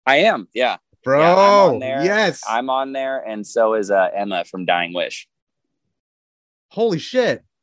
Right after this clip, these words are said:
Speaker 2: Oh my
Speaker 1: Yeah.
Speaker 2: gosh, Emma! Shout out to Emma. I met her, uh, when they were performing with, uh, Kublai Khan back last November.
Speaker 1: Yep.
Speaker 2: Holy mother.
Speaker 1: Yep.
Speaker 2: Okay. I did not know about this, Mike.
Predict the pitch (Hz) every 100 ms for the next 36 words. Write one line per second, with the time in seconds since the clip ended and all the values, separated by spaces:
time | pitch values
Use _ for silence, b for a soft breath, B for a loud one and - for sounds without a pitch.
0 | _ 170 202 214 240 226 - - 208 247
1 | 220 131 196 196 220 214 233 147 160 175
2 | 214 185 160 156 151 147 151 160 160 151
3 | 151 - 175 165 147 143 135 131 131 165
4 | 151 143 160 131 131 - 135 127 135 123
5 | 143 107 - _ _ _ _ - 104 120
6 | 165 131 165 165 98 233 120 98 _ _
7 | _ - 156 170 156 151 139 147 143 127
8 | 120 123 110 110